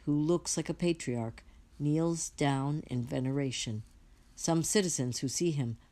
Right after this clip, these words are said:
draw near curiously. The old man stands up and says, "Here is the promised Messiah. Remember this day, O citizens of Emmaus." Some people watch with a completely human curiosity.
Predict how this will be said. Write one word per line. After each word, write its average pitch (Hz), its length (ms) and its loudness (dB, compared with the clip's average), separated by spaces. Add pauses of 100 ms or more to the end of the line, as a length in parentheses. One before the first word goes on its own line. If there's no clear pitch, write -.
(160)
draw 143 180 2
near 143 400 0
curiously. 117 680 -2 (800)
The 143 140 4
old 156 200 2
man 160 260 2
stands 147 460 0
up 139 280 2
and 120 160 -4
says, 131 360 -2 (640)
"Here 180 260 4
is 180 120 2
the 185 100 2
promised 185 520 2
Messiah. 180 580 2 (420)
Remember 185 400 4
this 185 240 0
day, 208 340 6
O 139 120 2
citizens 147 580 0
of 135 80 -2
Emmaus." 131 640 -2 (960)
Some 175 280 2
people 180 440 2
watch 165 520 4
with 147 120 4
a 139 80 2
completely 180 580 2
human 147 460 0
curiosity. 131 880 0